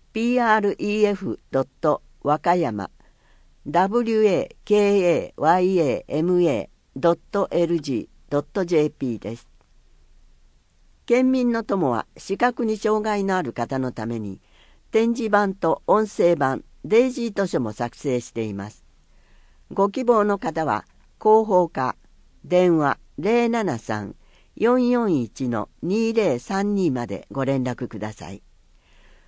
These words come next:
また、音声版はウェブサイトでもお聞きいただけます。和歌山県では、手話に気軽に触れていただくため、いろいろな手話表現を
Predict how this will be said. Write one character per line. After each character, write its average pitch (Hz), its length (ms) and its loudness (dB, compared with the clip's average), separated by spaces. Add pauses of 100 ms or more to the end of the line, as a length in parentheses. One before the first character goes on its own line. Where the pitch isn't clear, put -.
(100)
ま 180 180 0
た、 190 260 -2 (260)
音 247 220 4
声 220 260 4
版 190 240 2
は 156 220 -2 (160)
ウ 190 100 -2
ェ 240 120 8
ブ 240 140 0
サ 226 180 -4
イ 196 100 -2
ト 131 120 -2
で 117 100 -4
も 107 220 -6
お 135 80 -8
聞 127 200 -8
き 135 160 -4
い 107 40 -6
た 117 140 -4
だ 113 140 -8
け 104 140 -8
ま 104 160 -8
す。 - 180 -20 (2250)
和 175 140 2
歌 240 160 0
山 233 300 0
県 113 300 -4
で 117 120 -6
は、 - 160 -4 (600)
手 240 100 -4
話 185 180 0
に 113 220 -4 (100)
気 165 140 -6
軽 220 260 0
に 202 120 0
触 190 120 -6
れ 180 120 2
て 165 140 0
い 156 60 0
た - 120 -4
だ 131 140 -4
く - 100 -12
た 104 140 -6
め、 107 200 -8 (360)
い 202 120 -4
ろ 247 180 6
い 233 100 0
ろ 202 140 0
な 175 220 0
手 - 200 -4
話 226 280 2
表 143 280 2
現 110 100 -4
を 110 160 -8